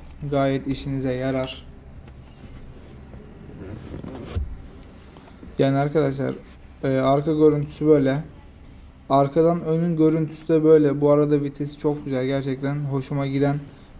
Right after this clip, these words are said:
türden Range Rover vitesi diyebiliriz.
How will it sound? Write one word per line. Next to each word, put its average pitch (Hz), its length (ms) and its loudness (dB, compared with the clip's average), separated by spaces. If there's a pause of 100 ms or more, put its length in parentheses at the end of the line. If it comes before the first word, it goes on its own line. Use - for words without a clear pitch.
türden 139 440 2 (920)
Range 147 380 6
Rover 151 480 6
vitesi 147 400 -4
diyebiliriz. 143 720 -4